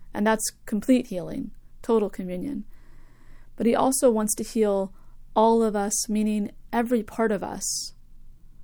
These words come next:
So if there's something internal in us that needs healing, if there's a physical thing that needs healing,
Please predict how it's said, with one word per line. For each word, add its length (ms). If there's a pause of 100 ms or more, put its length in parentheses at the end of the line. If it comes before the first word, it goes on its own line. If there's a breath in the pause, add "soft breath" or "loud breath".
(580 soft breath)
So 540
if 200
there's 260
something 300
internal 600
in 100
us 200
that 120
needs 220
healing, 300
if 100
there's 160
a 80
physical 460
thing 160
that 140
needs 240
healing, 360